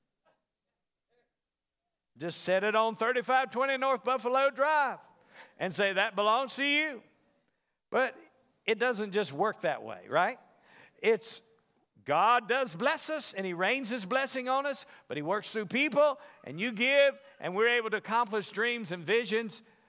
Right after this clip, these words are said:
But sometimes we borrowed money. We borrowed money on this building. You know, this building's been here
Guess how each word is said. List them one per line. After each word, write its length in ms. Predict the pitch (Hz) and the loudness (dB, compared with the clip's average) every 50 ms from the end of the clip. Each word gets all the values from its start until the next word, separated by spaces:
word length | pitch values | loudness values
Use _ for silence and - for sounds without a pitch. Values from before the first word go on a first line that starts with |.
| _ _ _ _ | _ _ _ _
But 320 | 202 233 226 196 - - - - _ _ _ _ _ _ | 2 2 2 2 -2 -6 -16 -20 _ _ _ _ _ _
sometimes 540 | - - - 143 143 160 175 185 190 165 156 | -10 -10 -8 -6 -2 0 0 0 0 -2 -4
we 80 | 208 | -6
borrowed 340 | 202 170 196 202 208 220 233 | 0 2 2 4 4 2 2
money. 320 | 220 262 320 349 339 320 269 | 0 0 0 0 0 0 -2
We 140 | 208 190 | -2 -4
borrowed 260 | 170 147 170 180 185 196 | -4 -2 0 0 0 -2
money 240 | 202 214 226 233 | -4 -4 -4 -4
on 140 | 247 254 254 | -4 -4 -4
this 160 | 277 294 - | -6 -8 -6
building. 400 | 233 285 302 311 311 285 240 185 - - _ _ _ _ _ _ _ _ _ _ _ _ _ _ _ _ _ 139 | 0 2 2 2 2 0 -4 -6 -10 -18 _ _ _ _ _ _ _ _ _ _ _ _ _ _ _ _ _ -10
You 100 | 156 175 | -6 -4
know, 260 | 180 196 247 277 202 160 | -4 -4 -4 -8 -8 -8
this 180 | 185 185 - | -8 -8 -6
building's 340 | 151 170 175 160 165 170 135 | -4 -4 -4 -2 -4 -8 -8
been 200 | 120 156 156 143 | -6 -6 -6 -4
here 320 | 147 151 147 170 190 - | -4 -4 -4 -6 -6 -10